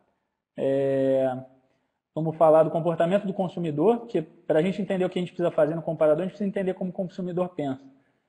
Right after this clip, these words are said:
É, dentro desse cenário de,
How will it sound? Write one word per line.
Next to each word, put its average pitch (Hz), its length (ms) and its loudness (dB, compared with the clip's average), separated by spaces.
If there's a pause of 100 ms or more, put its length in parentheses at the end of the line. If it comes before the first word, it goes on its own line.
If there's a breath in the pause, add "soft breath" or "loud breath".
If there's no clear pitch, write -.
(360)
É, 135 680 6 (140)
dentro 175 320 0
desse 175 500 0 (220)
cenário 151 380 -2
de, 147 120 -4